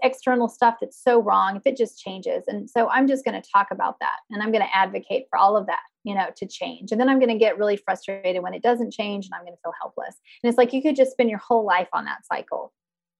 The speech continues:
At some point when you realize, "Oh, we are all here with personal responsibility, and we can be accountable to ourselves. Do I see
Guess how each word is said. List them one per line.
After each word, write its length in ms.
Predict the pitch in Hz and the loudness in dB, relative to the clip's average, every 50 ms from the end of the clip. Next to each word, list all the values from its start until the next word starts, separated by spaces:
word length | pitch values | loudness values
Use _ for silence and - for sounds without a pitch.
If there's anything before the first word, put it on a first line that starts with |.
| _ _ - | _ _ 2
At 200 | 247 247 254 262 | 4 4 4 2
some 520 | - - - - 302 302 311 302 294 269 - - - - | -4 -12 0 2 4 4 6 4 4 2 0 -8 -12 -2
point 460 | 294 294 294 262 214 190 190 190 - | 0 2 2 2 0 0 -4 -10 -6
when 220 | - 214 214 214 214 | -2 -2 0 0 0
you 140 | 214 208 196 | 0 0 2
realize, 840 | 202 233 247 247 233 214 196 185 185 190 196 196 196 190 - _ _ _ _ _ _ _ _ _ - 277 | 4 4 4 6 6 4 2 2 0 -2 -4 -4 -6 -8 -10 _ _ _ _ _ _ _ _ _ 2 4
"Oh, 500 | 302 302 233 - - - - 214 214 - _ _ _ _ _ _ _ - 240 | 6 6 6 2 -2 -6 -8 -10 -14 -18 _ _ _ _ _ _ _ -10 -8
we 320 | 190 185 233 285 330 330 | 0 2 4 4 4 4
are 220 | - 254 240 240 - | 4 4 2 2 2
all 420 | - - 208 208 208 208 202 202 - | 2 2 2 4 4 2 2 -2 -2
here 180 | 214 202 202 196 | -2 -2 -2 -2
with 140 | 190 185 - _ - | -4 -6 -10 _ -4
personal 440 | - 190 190 190 185 - - 208 190 | -2 -2 -2 -2 -6 -8 -6 -6 -4
responsibility, 1120 | 185 185 175 - - 185 185 185 - - - - - - 180 - 175 - - - 202 196 _ _ _ _ _ _ _ _ _ - | -4 -4 -6 -4 -4 -4 -4 -4 -6 -10 -14 -12 -6 -2 0 0 0 0 -2 -6 -8 -12 _ _ _ _ _ _ _ _ _ -4
and 300 | - 220 220 208 190 185 | -2 0 0 0 -2 0
we 300 | 208 226 240 254 262 262 | 2 4 4 4 4 2
can 140 | 262 233 208 | 0 -4 -4
be 140 | 202 196 196 | 0 -2 -2
accountable 500 | 190 - - - 180 180 180 170 175 170 | -4 -4 -6 -6 -4 -4 -2 -2 -2 -2
to 100 | 170 - | -2 -4
ourselves. 800 | 180 - - 175 - - - - - - - 208 - - - _ _ _ _ _ _ _ _ - 175 | -8 -8 -8 -8 -6 -6 -6 -6 -6 -10 -14 -18 -20 -20 -20 _ _ _ _ _ _ _ _ -12 -4
Do 280 | 170 220 254 262 254 | 2 4 6 6 6
I 160 | 240 226 214 | 6 4 2
see 680 | 202 - - - 208 202 202 208 226 240 247 277 294 277 | 0 -4 -6 -8 -4 -2 0 2 2 4 2 2 0 -4